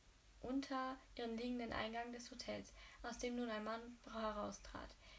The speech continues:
Erst als er sich vom Gebäude entfernte, die,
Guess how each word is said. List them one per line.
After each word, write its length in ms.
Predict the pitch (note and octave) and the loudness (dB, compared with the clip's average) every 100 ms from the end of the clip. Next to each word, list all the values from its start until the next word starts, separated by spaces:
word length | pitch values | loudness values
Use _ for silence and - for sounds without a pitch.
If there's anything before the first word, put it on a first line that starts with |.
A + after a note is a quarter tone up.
| - | -2
Erst 200 | B3+ B3+ | 0 2
als 220 | - B3 | 2 2
er 60 | A#3 | 0
sich 200 | A3+ A#3 | -2 -2
vom 440 | - A3 G#3+ A3 G3+ | 2 2 2 -2 -2
Gebäude 400 | G#3 G#3 A3 A3+ | 0 4 4 4
entfernte, 560 | A3+ - A#3+ A#3+ B3+ | -2 -2 -2 0 -2
die, 200 | B3 G#3+ | -2 -6